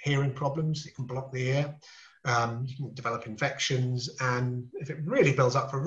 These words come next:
very long pe-, period of time, it can actually sort of, the pressure can erode the sides of the ear canal. So occasionally it is something that does need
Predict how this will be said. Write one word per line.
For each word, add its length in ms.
very 160
long 220
pe-, 240
period 240
of 80
time, 260
it 80
can 120
actually 440
sort 220
of, 300
the 100
pressure 420
can 140
erode 420
the 80
sides 380
of 80
the 120
ear 120
canal. 360
So 300
occasionally 440
it 80
is 120
something 320
that 120
does 200
need 320